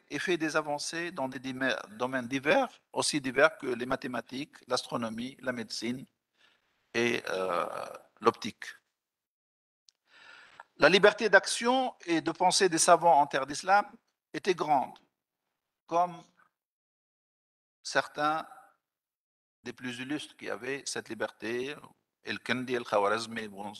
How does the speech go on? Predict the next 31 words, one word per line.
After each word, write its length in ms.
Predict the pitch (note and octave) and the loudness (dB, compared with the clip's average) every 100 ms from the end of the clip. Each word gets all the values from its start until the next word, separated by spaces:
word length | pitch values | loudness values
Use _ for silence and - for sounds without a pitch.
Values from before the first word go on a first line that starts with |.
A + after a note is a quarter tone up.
| - | -8
savez 280 | G#2+ G#2 | -6 -4
ces 160 | G#2+ A2 | -4 -6
noms-là, 420 | G#2 G2+ G#2+ A2+ | -4 0 2 2
Ibn 120 | A2+ | 0
al-Haytham 420 | G#2+ G2 A2+ - G3 | -4 -2 -2 -2 -8
ou 80 | |
Biruni. 460 | F#3+ G3+ G#3 G3 A#3 _ _ _ - - - - - - | -6 -6 -6 -6 -8 _ _ _ -20 -18 -16 -16 -10 4
Pour 180 | G3+ | 6
ces 140 | - A3+ | 8 8
savants, 600 | A3+ A3 B3 C#4+ - - | 10 12 10 8 2 -4
ce 140 | - F3+ | -6 -4
qui 160 | - | -6
prédominait 680 | - - G#3 G3 F#3+ G3 G3 | -8 -4 -4 -2 -4 -6 -6
était 160 | E3+ E3+ | -4 -2
l'esprit 360 | E3+ - F#3+ | -2 -4 -4
de 80 | E3 | -2
recherche 400 | D#3+ D3 G3+ G3+ | -2 -2 -4 -6
de 80 | D#3+ | -4
la 100 | D#3+ | -6
vérité. 460 | E3 E3 D#3 - _ _ _ _ _ _ _ _ _ _ _ _ _ - | -6 -14 -14 -20 _ _ _ _ _ _ _ _ _ _ _ _ _ -6
Mais 120 | C#3+ | 2
vérité 460 | F3+ F3 E3+ F3+ | 4 4 2 -2
qui 120 | E3 D3+ | -2 -6
n'est 100 | C#3+ | -2
pas 220 | C3+ - | 0 0
éternelle, 460 | - C#3 E3+ G#3+ D4+ B3 - _ _ _ _ _ _ | 0 -2 0 -2 -2 -14 -20 _ _ _ _ _ _
recherche 480 | D#3 D#3 - F3 - | 0 0 2 0 0
de 80 | C3+ | 0
la 100 | C3 | 0
rationalité, 720 | C3 - C#3+ C#3+ C#3+ F#3+ A3+ A#3 _ _ _ _ - | 0 -6 -8 -8 -6 -6 -6 -8 _ _ _ _ -4
rejet 640 | C3 D3+ D3 C#3 F3+ F#3+ | 2 4 4 2 0 -2